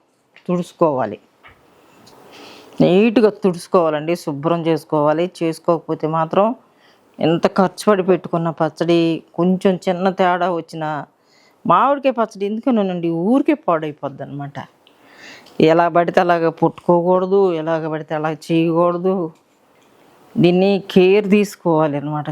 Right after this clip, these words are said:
కేర్ తీసుకొని చేసుకుంటే సంవత్సరం కదలకుండా ఉంటది, బాగుంటది. నేనైతే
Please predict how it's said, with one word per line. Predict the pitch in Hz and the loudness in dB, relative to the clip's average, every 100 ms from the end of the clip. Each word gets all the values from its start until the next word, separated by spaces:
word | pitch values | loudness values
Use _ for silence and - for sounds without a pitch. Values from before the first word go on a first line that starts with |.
| - | -2
కేర్ | 175 180 175 | 0 2 0
తీసుకొని | 185 180 185 175 - | -2 -2 -4 -4 0
చేసుకుంటే | 170 165 - 170 - 202 196 | -2 -2 -6 -4 0 -2 0
సంవత్సరం | 156 160 147 - 160 - - | -2 -2 -6 -4 -4 -4 -2
కదలకుండా | 143 156 180 170 160 151 | 0 0 0 -2 -4 -4
ఉంటది, | 147 175 214 262 _ _ _ _ _ - - - - | -4 -2 -2 -4 _ _ _ _ _ -20 -20 -14 0
బాగుంటది. | 143 156 156 147 139 - - - - - - - - - - - - - - - | 2 2 0 0 0 -2 -8 -20 -20 -20 -20 -20 -20 -20 -20 -20 -20 -20 -14 0
నేనైతే | 175 175 180 185 220 | 2 4 2 2 2